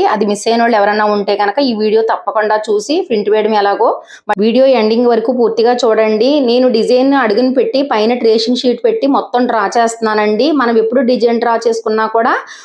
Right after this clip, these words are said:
పర్ఫెక్ట్గా ఉండాలండి. డిజైన్ డ్రా చేసింది అదే కదండి మనం ప్రింట్ వేస్తాము. మనం వేసే డిజైన్ పర్ఫెక్ట్గా రాకపోతే కనుక మనం వేసే పెయింటింగ్ లుక్ కూడా పర్ఫెక్ట్గా ఉండదండి.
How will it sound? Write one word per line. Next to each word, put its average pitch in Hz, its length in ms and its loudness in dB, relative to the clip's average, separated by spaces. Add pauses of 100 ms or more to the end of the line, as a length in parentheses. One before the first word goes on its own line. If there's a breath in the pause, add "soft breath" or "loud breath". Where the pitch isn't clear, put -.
(140)
పర్ఫెక్ట్గా 247 500 0
ఉండాలండి. 240 480 2
డిజైన్ 220 340 2
డ్రా 220 140 2
చేసింది 214 640 0
అదే 220 300 0
కదండి 247 400 0
మనం 254 220 0
ప్రింట్ 233 300 0
వేస్తాము. 240 520 0 (600 loud breath)
మనం 226 240 0
వేసే 208 340 2
డిజైన్ 240 340 2
పర్ఫెక్ట్గా 233 520 0
రాకపోతే 220 500 0
కనుక 220 300 0
మనం 247 260 0
వేసే 220 260 2
పెయింటింగ్ 220 480 0
లుక్ 220 220 -2
కూడా 226 220 0
పర్ఫెక్ట్గా 226 480 -2
ఉండదండి. 202 600 0